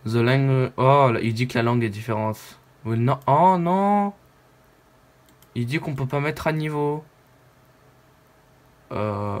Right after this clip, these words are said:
oh là là, bon. Bon, on va quitter. Et on va démarrer depuis le disque. Donc on va fermer ça. Nous allons faire arrêter, redémarrer. Voilà. Ok.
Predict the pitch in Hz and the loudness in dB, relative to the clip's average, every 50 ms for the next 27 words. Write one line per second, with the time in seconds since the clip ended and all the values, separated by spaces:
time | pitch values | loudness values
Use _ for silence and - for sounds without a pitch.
0 | - - - 117 123 131 131 123 107 101 101 110 113 107 104 104 104 110 110 - | -6 -4 -2 0 2 2 2 2 0 -2 -2 -2 -4 -4 -4 -6 -6 -8 -8 -10
1 | _ _ _ _ - - _ - 90 101 101 98 95 98 98 - - 113 - - | _ _ _ _ -20 -20 _ -10 -8 -6 -6 -4 -6 -6 -8 -8 -10 -12 -6 -2
2 | - 110 117 123 131 135 139 139 135 - _ - _ - - - - _ - _ | -2 0 2 2 2 0 -2 -4 -6 -12 _ -20 _ -20 -20 -20 -20 _ -20 _
3 | _ _ - - 120 120 120 117 110 104 104 101 101 95 101 107 107 104 104 104 | _ _ -8 -4 -2 -2 -2 -2 -2 -2 -2 -4 -6 -6 -6 -4 -2 -2 -2 -2
4 | 117 131 127 117 - - - 131 127 113 101 104 101 98 95 - - - - 113 | -2 -2 -2 -4 -6 -6 -4 -2 -2 -2 -4 -4 -6 -8 -8 -10 -14 -12 -8 -6
5 | 104 101 98 101 104 113 110 - - - 95 98 - - 135 123 113 101 101 - | -6 -4 -6 -6 -6 -6 -8 -8 -8 -8 -8 -8 -6 -4 -4 -2 -2 -4 -6 -8
6 | - - 135 135 139 139 135 139 135 123 113 110 101 101 98 98 - - 98 104 | -4 0 2 4 4 4 2 2 0 -2 -4 -4 -4 -4 -6 -8 -8 -8 -8 -6
7 | 110 110 107 107 107 - - 135 135 139 139 135 131 127 123 131 127 123 120 117 | -4 -4 -4 -4 -6 -6 -6 -6 -4 -4 -4 -4 -4 -4 -4 -2 -2 -2 -2 -4
8 | 113 110 104 104 104 104 104 107 107 - _ - _ _ _ _ _ _ _ _ | -4 -4 -4 -6 -6 -6 -6 -8 -10 -12 _ -20 _ _ _ _ _ _ _ _
9 | _ _ - 110 107 107 110 117 123 151 - - - - - - - - - - | _ _ -10 -8 -6 -4 -4 -2 -2 -4 -6 -10 -20 -20 -20 -20 -20 -20 -18 -8
10 | - 139 139 135 - | -6 -6 -6 -4 -6